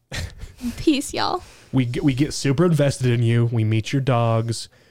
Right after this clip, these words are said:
Speaker 2: We hear about your boyfriend. We meet about your career. And then the next thing we know, right after we're invested in your life, we never see you again in the movie because you were murdered. Character two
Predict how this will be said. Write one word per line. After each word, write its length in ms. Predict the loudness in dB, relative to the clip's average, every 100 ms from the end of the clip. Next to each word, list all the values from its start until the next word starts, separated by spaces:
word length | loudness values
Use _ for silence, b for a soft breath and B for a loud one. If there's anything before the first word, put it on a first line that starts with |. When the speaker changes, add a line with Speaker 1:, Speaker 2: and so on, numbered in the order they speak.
| b -6
Speaker 2:
We 100 | -4
hear 220 | 0 2
about 260 | 2 2
your 60 | 0
boyfriend. 600 | 0 0 0 0 0 0
We 80 | 0
meet 180 | 0 0
about 180 | 0 0
your 100 | 0
career. 540 | 0 2 2 0 -2 _ _ _ _ _ -4
And 100 | -2
then 100 | 0
the 60 |
next 200 | 0 -2
thing 200 | -2 0
we 120 | 2 2
know, 160 | 2
right 200 | 2 2
after 200 | 0 2
we're 80 | 0
invested 360 | 2 0 0 0
in 80 |
your 120 | 0 0
life, 480 | 0 -2 -6 -14 -20 -6
we 80 | -2
never 180 | -2 -2
see 160 | -4
you 60 | -4
again 160 | -2
in 60 | -2
the 60 | -2
movie 200 | -4 -4
because 240 | -6 -6
you 60 | -4
were 80 | -6
murdered. 380 | -8 -8 -12 -14 _ _ _ _ _ _ _ _ _ _ _ _ _ _
Character 420 | -4 -2 -2 -4
two 400 | -4 -2 -2 -2